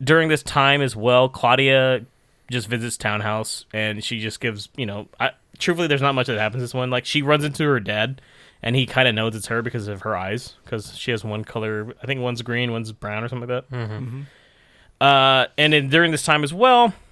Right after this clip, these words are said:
Speaker 1: Claudia encounters Noah in the forest, and after a showdown, he just shotgun blasts her. He gets the, um, the missing pages, and we,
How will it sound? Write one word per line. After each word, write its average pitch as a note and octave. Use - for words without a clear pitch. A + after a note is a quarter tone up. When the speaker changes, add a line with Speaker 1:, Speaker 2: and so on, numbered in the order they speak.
Speaker 1:
Claudia D3
encounters B2+
Noah C3
in A#2
the A2
forest, F#3+
and A#2+
after B2
a A2
showdown, C#3
he B2+
just G#2
shotgun C3+
blasts C3
her. C#3+
He C3
gets C#3+
the, A2+
um, G2+
the G#2+
missing C3
pages, E3
and B2
we, C#3+